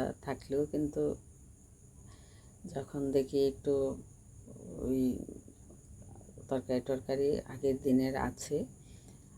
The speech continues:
তখন মনে মনে ভাবি আজকে একটু সময় পাবো, আজকে রান্নার এত ঝামেলা নেই। তারপরেও দেখা যায় ঘুরে ফিরে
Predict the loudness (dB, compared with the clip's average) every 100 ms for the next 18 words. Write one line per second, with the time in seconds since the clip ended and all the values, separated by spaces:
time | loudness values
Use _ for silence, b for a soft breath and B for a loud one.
0 | -16 -8 -8 -4 2 4 4 4 4 4
1 | 4 0 0 0 -2 -2 -2 -4 -4 -4
2 | -4 -4 0 2 2 0 -4 -4 -6 -8
3 | -20 -18 -14 -14 -8 -2 0 -2 -6 -18
4 | -16 -10 -4 -2 0 -2 -4 -4 -2 -2
5 | -2 -2 -2 -2 -4 -6 -10 B B B
6 | B B -6 -6 0 2 2 2 0 -2
7 | -2 2 2 4 4 4 2 0 0